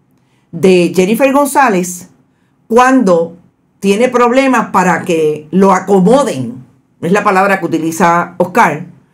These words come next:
lo acomoden en el mundo del Partido Nuevo Progresista de Pedro Pierluisi. Hoy, veinte veintidós, obviamente ese desconte-, descontento, si es cierto,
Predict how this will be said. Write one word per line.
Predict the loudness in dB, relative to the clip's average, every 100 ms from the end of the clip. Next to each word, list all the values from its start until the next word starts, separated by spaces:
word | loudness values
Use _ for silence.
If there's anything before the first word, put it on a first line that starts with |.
| _ _
lo | 2 4
acomoden | 4 2 0 2 2 2 0
en | 0 0
el | 0
mundo | 0 0 2
del | 0 0
Partido | -2 -2 0 0
Nuevo | 0 0
Progresista | 0 0 -2 -4 -2 -2 -2
de | -4
Pedro | 0 0 0
Pierluisi. | 0 -2 -4 -8 -12 -16 -20 _ _ _ _ _ _ _ _ _ _
Hoy, | 2 4 4 0 -6 -8
veinte | -2 -2 0 0
veintidós, | 0 -2 -4 -6 0 2 0 -4 -14 -20 _ _
obviamente | -4 0 0 0 -2 -2 -2 -4 -4 -14 _ _ -10
ese | -6 -4
desconte-, | -4 -2 0 2 0 -2 -8 -20 _ _
descontento, | -4 -2 0 -2 0 0 0 -4
si | -6 -8 -6
es | -6
cierto, | -4 -4 -4 -4 -6 -6